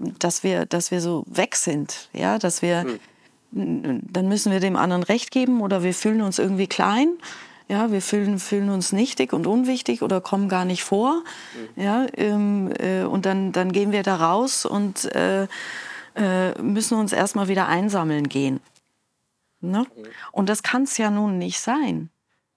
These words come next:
Speaker 2: Ja.
Speaker 1: Ja? Das kann's ja nun nicht sein.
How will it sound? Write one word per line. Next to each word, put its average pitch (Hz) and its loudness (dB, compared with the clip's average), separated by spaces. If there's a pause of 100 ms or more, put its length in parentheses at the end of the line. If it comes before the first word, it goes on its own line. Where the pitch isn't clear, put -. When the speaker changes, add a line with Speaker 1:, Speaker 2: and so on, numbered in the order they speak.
(280)
Speaker 2:
Ja. 226 -12 (200)
Speaker 1:
Ja? 202 -2 (1200)
Das 190 -2
kann's 254 2
ja 226 2
nun 220 2
nicht 208 -2
sein. 254 0